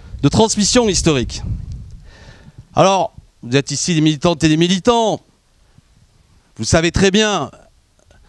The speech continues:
quel est le fil conducteur idéologique de celui qui a impulsé, euh, ce parc d'attractions. Mais revenons-y. Premièrement, il y a quarante ans, c'est pas innocent. C'est autour de mille neuf cent quatre-vingt-un et de la victoire de la gauche que ce parc,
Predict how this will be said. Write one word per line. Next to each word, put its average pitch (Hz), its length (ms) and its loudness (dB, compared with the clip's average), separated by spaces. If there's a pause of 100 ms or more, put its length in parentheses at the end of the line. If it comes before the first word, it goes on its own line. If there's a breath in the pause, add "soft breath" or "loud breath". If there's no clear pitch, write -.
(1080)
quel 180 160 2
est 190 340 2
le 135 160 2
fil 208 220 2
conducteur 190 640 2
idéologique 175 720 2 (100)
de 127 140 -4
celui 165 420 0
qui 151 240 -2
a 143 80 2
impulsé, 147 680 0
euh, 110 300 2
ce 120 160 -2
parc 143 220 0
d'attractions. 196 560 2
Mais 147 160 4
revenons-y. 208 420 4
Premièrement, 175 720 2
il 131 120 -6
y 170 60 4
a 180 60 2
quarante 165 400 2
ans, 151 280 2 (160)
c'est - 200 2
pas 135 180 2
innocent. 170 520 2 (520 soft breath)
C'est 156 200 2
autour 170 360 2
de 143 120 4
mille 160 180 4
neuf 156 160 4
cent 185 180 2
quatre-vingt-un 156 600 2
et 131 80 -2
de 127 60 2
la 135 100 4
victoire 143 340 2
de 139 80 4
la 151 140 4
gauche 214 280 2
que 139 100 2
ce - 120 -2
parc, 151 300 2